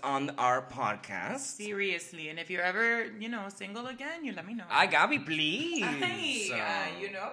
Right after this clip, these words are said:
Speaker 2: you never know.
Speaker 1: Ay, he's taking and he's very happy. Um, and no, thank you, please. I really, really appreciate it. I hope everybody listens to his advice.
Speaker 2: Yes.
Speaker 1: Oh.
Speaker 2: Stay woke, bitches.
Speaker 1: Okay. And,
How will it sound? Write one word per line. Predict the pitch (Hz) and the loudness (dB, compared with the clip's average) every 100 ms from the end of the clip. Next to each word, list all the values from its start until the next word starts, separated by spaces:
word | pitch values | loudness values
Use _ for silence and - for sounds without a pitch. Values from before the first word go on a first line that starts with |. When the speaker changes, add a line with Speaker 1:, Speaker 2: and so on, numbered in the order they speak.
| 330 | -8
Speaker 2:
you | |
never | 208 202 262 | -8 -8 -8
know. | 262 220 277 277 220 180 165 160 165 - | -10 -14 -18 -16 -16 -14 -16 -18 -18 -10
Speaker 1:
Ay, | 143 135 | -4 -4
he's | 123 151 | -4 -8
taking | 131 180 185 233 | -4 -2 -2 0
and | 190 156 | 0 0
he's | 143 | -6
very | 139 151 151 151 | 2 4 4 2
happy. | 131 107 101 90 92 - - - - - | -2 -4 -8 -10 -12 -12 -10 -10 -6 2
Um, | 160 156 156 170 | 6 6 6 4
and | 185 196 | 2 6
no, | 285 269 | 6 6
thank | 214 240 | 4 0
you, | 240 | -2
please. | 208 226 202 | -4 -2 4
I | 165 | 4
really, | 170 180 202 | 4 2 0
really | 196 185 190 | 0 0 0
appreciate | 190 185 202 | -2 -4 -2
it. | |
I | 165 | 0
hope | 175 - | 0 -2
everybody | 160 185 175 180 | -2 0 0 0
listens | 170 - 185 | -2 -4 -4
to | 185 | -4
his | 170 165 156 | -4 -2 0
advice. | 147 107 113 107 151 277 - - 170 | 0 -2 -4 -4 -6 -8 -8 -8 -6
Speaker 2:
Yes. | 190 165 - - - _ _ - | -6 -6 -8 -16 -20 _ _ -4
Speaker 1:
Oh. | 269 | -2
Speaker 2:
Stay | 247 233 269 | 2 2 0
woke, | 214 233 220 208 - | -2 0 0 -2 -4
bitches. | 190 180 - 175 143 139 - - _ _ 127 | -4 -4 -6 -10 -12 -12 -16 -20 _ _ -4
Speaker 1:
Okay. | 135 127 151 156 165 - | 4 6 6 4 -2 0
And, | 151 156 160 160 | 2 4 4 2